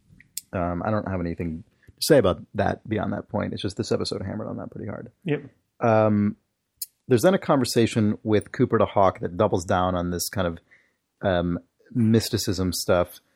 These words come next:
Speaker 1: where Cooper says, "Do you believe in the soul?" Hawk says, "Several." Blackfoot, or no, no, I'm sorry. It's the other way around. I think that was Hawk.
Speaker 2: No, Hawk says, "Several."
Speaker 1: Oh, okay.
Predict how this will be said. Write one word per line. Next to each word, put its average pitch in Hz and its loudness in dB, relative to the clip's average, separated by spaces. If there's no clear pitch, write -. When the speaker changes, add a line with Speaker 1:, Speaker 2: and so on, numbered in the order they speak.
Speaker 1:
where 98 4
Cooper 113 -2
says, 98 2
"Do 104 0
you 123 2
believe 127 6
in 110 2
the 101 2
soul?" 117 2
Hawk 101 0
says, - -4
"Several." 87 0
Blackfoot, 120 2
or 165 6
no, 160 8
no, 117 4
I'm 113 4
sorry. 90 4
It's 87 0
the 120 6
other 104 6
way 98 6
around. 85 0
I 87 2
think 101 -2
that 92 2
was 87 -4
Hawk. 95 0
Speaker 2:
No, 208 6
Hawk 196 2
says, 170 4
"Several." 110 2
Speaker 1:
Oh, 156 8
okay. 87 0